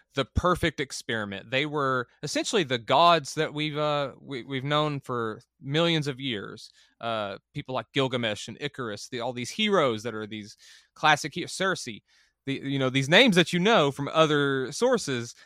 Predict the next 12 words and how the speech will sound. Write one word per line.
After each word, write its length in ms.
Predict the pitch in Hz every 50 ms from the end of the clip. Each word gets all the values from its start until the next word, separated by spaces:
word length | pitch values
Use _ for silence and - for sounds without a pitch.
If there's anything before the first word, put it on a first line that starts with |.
| _ -
that 80 | 139
are 60 | 135 120
kind 200 | - 175 170 151
of 140 | 131 120
respelled 800 | 123 135 143 139 - - - 156 143 143 139 127 120 117 107 120 - _ _ _ _ _ _
for 180 | _ 131 120 113
these 240 | 110 120 110 107 -
stories. 540 | - - 147 147 139 120 107 104 101 - - _ _ -
This 220 | 143 175 277 -
was 160 | 311 294 202 -
Kirby's, 880 | - - - - 190 196 190 165 170 160 147 131 123 117 117 - - - _ _ _ _ _ _ _ _ -
um, 640 | 131 143 143 143 135 131 127 127 117 110 101 98